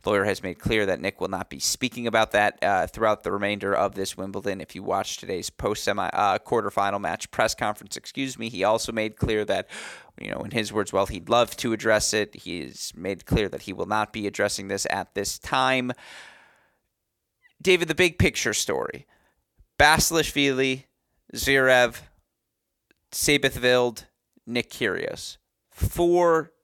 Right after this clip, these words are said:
top one hundred players, obviously two, three of them more prominent than Seyboth Wild, but four top one hundred players,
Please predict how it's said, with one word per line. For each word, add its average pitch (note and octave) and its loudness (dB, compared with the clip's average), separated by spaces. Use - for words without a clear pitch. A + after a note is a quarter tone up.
top - 2
one D#3 2
hundred C3+ 0
players, F2+ 0
obviously G#2+ -2
two, A#2+ -4
three C#3 0
of A2+ 0
them A2+ 4
more A2 -2
prominent G#2+ -2
than F#2+ -6
Seyboth G#2+ -4
Wild, A2 2
but F2+ -4
four - -2
top E3 2
one D#3 2
hundred C#3 0
players, G#2+ 2